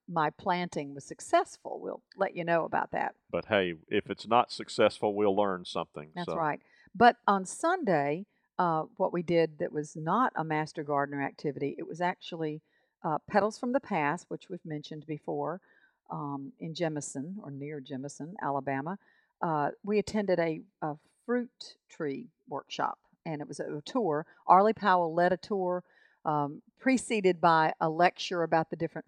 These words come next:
Speaker 1: fruits, and we had a chance to taste and sample all kinds of apples, pears, kiwi, muscadines,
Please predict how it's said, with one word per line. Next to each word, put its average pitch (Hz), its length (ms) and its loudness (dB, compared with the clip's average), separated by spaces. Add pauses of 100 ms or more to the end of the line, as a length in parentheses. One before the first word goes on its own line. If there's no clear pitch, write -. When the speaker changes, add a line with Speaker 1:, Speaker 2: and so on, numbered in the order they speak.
Speaker 1:
fruits, 156 400 -4
and 147 140 -6
we 151 120 -4
had 160 120 2
a 143 60 0
chance 156 320 -8
to - 100 -14
taste 175 460 -4
and 143 180 -8 (280)
sample 165 680 0 (260)
all 175 100 2
kinds 170 280 -2
of 147 140 -8
apples, 160 540 -4
pears, 151 680 -4 (500)
kiwi, 175 760 -2 (340)
muscadines, 156 920 -2